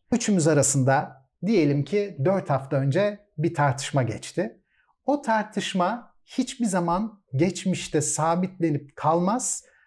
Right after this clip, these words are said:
her zaman başka olanaklar taşır. Bu olanaklar daha iyi arkadaş olmamıza da olanaklar sunabileceği gibi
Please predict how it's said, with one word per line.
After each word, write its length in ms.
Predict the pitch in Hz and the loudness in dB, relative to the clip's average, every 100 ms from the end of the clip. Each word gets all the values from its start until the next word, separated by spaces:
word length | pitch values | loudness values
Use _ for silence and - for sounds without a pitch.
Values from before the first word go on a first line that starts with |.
| _ | _
her 300 | - 254 285 | -2 0 2
zaman 600 | 202 190 196 247 262 - | 2 0 2 0 -2 -6
başka 400 | 123 160 - - | -4 -4 -4 -4
olanaklar 680 | 156 151 151 143 170 160 156 | 0 2 2 0 0 -2 -2
taşır. 380 | 127 - - - - - | -8 -8 -14 -16 -20 -6
Bu 160 | 196 294 | 0 2
olanaklar 540 | 240 220 214 247 240 | 2 0 0 -2 2
daha 180 | 175 208 | 2 4
iyi 160 | 202 196 | 6 4
arkadaş 380 | 190 190 185 | 4 0 2
olmamıza 420 | 190 185 185 185 175 | 2 4 4 4 4
da 240 | 123 - - | 2 0 -6
olanaklar 640 | 147 147 156 147 - 147 143 147 127 | 0 2 2 0 4 4 2 -4 -10
sunabileceği 760 | 131 - 165 160 156 156 220 220 | -8 -2 2 4 2 2 2 2
gibi 240 | 180 277 | 2 -2